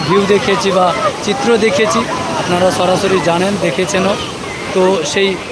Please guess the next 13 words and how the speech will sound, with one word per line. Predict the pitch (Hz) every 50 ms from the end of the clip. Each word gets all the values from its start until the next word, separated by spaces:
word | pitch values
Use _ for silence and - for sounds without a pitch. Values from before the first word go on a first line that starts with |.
| - - - - - - - - - - - - - - - - - - - - - - -
অবাক | 160 170 170 226 226 - -
করণীয় | 233 240 233 233 226 226 226 226 226 226 185 - - - - - - - - - - 160 151
যে | 151 180 170 135 127
ঢেউ | 165 180 190 196 180
বা, | 180 175 170 170 165
আহ, | 160 - - - - - - 170 170 165
গাড়োয়াল | 156 165 170 175 190 214 220 208
টপকানো | 220 220 - - 220 214 220 214
ঢেউ | 185 202 208
আপনারা | 214 196 - 202 196 185 190 190 196
এবছরও | 165 160 160 170 180 196 196 - 220 208 214 208
দেখতে | 185 196 185 - 214 202
পাবেন। | 196 190 185 208 233